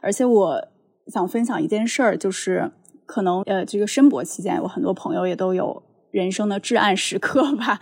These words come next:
<laughs> 就是像刚才我们说的那种很痛苦的时刻。我当时这样一个时刻是，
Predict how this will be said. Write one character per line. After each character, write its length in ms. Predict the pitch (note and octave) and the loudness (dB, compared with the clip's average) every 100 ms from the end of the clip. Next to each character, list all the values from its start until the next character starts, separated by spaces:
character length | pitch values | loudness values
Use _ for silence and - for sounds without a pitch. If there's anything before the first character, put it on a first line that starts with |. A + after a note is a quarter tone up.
| - | -8
<laughs> 180 | - E4+ | -8 2
就 80 | C4 | 4
是 60 | A3+ | 6
像 140 | G#3+ | 4
刚 140 | G#3 | 2
才 80 | A3 | 2
我 140 | G3 E3+ | 2 0
们 160 | F#3 | 0
说 240 | G3+ G3 F#3+ | -2 -2 0
的 100 | F3+ | 0
那 140 | F3+ | -2
种 160 | E3+ E3+ | -4 -6
很 140 | F3+ | -8
痛 200 | E3+ G#3 | -6 -6
苦 140 | F#3 F3 | -4 -6
的 100 | A2+ | -6
时 200 | - - | -8 -8
刻。 260 | - F3+ - - - - | -6 -6 -8 -20 -20 -2
我 140 | G3+ | 2
当 200 | G3 B3 | 6 6
时 260 | C#4 - G3 | 6 4 2
这 120 | G3 | 4
样 120 | A3+ | 4
一 60 | G3 | 4
个 100 | G3+ | 2
时 140 | - | 0
刻 220 | - G#3 G3+ | -2 0 0
是， 520 | - G3 F#3 E3+ | 0 0 2 2